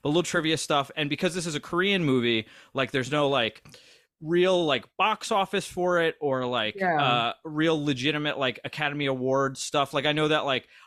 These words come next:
Speaker 1: I don't think a movie like this would get consideration for best foreign film for, like, the, from the
Speaker 2: Mm-hmm.
Speaker 1: Academy just because of how, like, visceral it is, really.
Speaker 2: Yeah.
Speaker 1: Um,
Speaker 2: Yeah, yeah,
Speaker 1: and
Speaker 2: yeah.
Speaker 1: it was kinda like, I feel like before a time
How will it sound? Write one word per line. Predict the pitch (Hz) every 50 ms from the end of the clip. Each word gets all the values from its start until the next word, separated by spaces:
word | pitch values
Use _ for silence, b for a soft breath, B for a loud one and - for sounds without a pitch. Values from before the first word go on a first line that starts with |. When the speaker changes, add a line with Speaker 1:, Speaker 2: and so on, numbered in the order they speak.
| B B
Speaker 1:
I | 151 196
don't | 202 190 175
think | - 180 170
a | 170
movie | 151 147 143 147 156
like | 143 143 135 117 123
this | 135 131 - -
would | 131 127 120 117
get | 127 127 -
consideration | - 127 117 - 139 113 113 113 110 117 - - 117 113 107
for | - - 123 113 110 110 107 107 98 101 - -
best | - 110 104 -
foreign | - - 113 113 110 110 110 107 - _ _ _
film | - - 117 113 110 107 110
for, | - - 110
like, | 104 104 95 90 - -
the, | 107 104 95 92 92 -
from | - - 113 110
the | 107
Speaker 2:
Mm-hmm. | 101 95
Speaker 1:
Academy | 95 104 104 107 107 107
just | 98 104 - -
because | 107 98 104 104
of | 95
how, | 98 110 104 104
like, | 104 98 95 87 -
visceral | 110 95 90 90 98 92 - - 113 113 117 117 120
it | 120 123
is, | 123 127 135 139 - -
really. | 139 135 135 135 139 151 151 - B B B
Speaker 2:
Yeah. | 185 180 180 180 180 180 180 - 117 113 - 170 170
Speaker 1:
Um, | 165 165 - _ _ _ -
Speaker 2:
Yeah, | 160 165 160 151 151
yeah, | 139 127
Speaker 1:
and | 127 127 151 147
Speaker 2:
yeah. | 143 143 147 156 160 151 _ -
Speaker 1:
it | 165 180
was | 175 165 -
kinda | - - 202 202 202
like, | 190 190 180 147 -
I | 131 127
feel | - - 165
like | 147 147 117 123
before | 123 110 - - 127 120 120 120
a | 113
time | - - 123 113 110 113 110 110 110 107